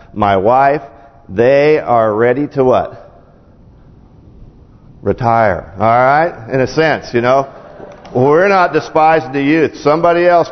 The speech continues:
come on. All right? Help out, you know. Because, you know, we're getting older. Brother Kenny said he was how old?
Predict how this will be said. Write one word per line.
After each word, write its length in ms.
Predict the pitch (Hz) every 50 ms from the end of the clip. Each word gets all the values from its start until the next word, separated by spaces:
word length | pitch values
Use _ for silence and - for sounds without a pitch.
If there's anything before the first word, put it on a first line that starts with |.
| - -
come 160 | 151 151 160
on. 440 | 170 180 190 190 190 180 147 117 95
All 120 | 80 82
right? 520 | 85 104 120 127 135 139 147 156 165 170 - - - - - - - - - -
Help 300 | 123 139 170 196 196 190
out, 500 | 101 135 143 170 185 170 113 - - - - - - - - _ _ _ _ -
you 120 | - 107 110
know. 480 | 113 117 135 170 185 - - - - - - - - - - - - - - - -
Because, 400 | - - 123 120 117 - - 98
you 80 | 117 117
know, 240 | 117 117 117 107 92
we're 140 | 120 127 117
getting 280 | 127 170 196 180 143
older. 440 | 135 139 180 226 - 196 90 69 - - - _ _ - - _ _ - - _ -
Brother 200 | 117 127 151 160
Kenny 320 | - - 160 160 185 202
said 260 | 170 - - 151 139 139
he 80 | 143
was 160 | 131 120 120
how 280 | - 135 139 156 185 208
old? 160 | 226 226 -